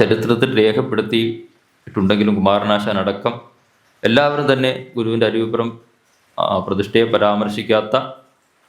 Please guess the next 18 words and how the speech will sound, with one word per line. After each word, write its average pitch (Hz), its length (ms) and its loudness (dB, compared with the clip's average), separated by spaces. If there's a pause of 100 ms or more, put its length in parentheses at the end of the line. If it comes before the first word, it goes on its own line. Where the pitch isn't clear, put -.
(760)
ഒരു 131 180 2
ശിഷ്യന്മാരുമില്ല. 113 720 2 (540)
പക്ഷേ 107 220 2 (400)
ഈ 113 120 4
അരുവിപ്പുറം 131 500 0
പ്രതിഷ്ഠാ 117 360 -2 (140)
സമയത്ത് 120 440 -2 (1000)
ഗുരുവിനോടൊപ്പം 131 720 2
ഉണ്ടായിരുന്ന 135 640 0 (600)
ഒരേ 120 180 2 (100)
ഒരു 120 200 -2
ശിഷ്യൻ, 110 320 -2 (680)
പ്രതിഷ്ഠയുടെ 107 560 2 (100)
ദൃക്സാക്ഷി 131 680 -2 (220)
എന്ന് 104 160 0
പറയുന്നത് 104 500 0 (840)
സാക്ഷാൽ 107 380 0 (160)
ശിവലിംഗ 104 420 0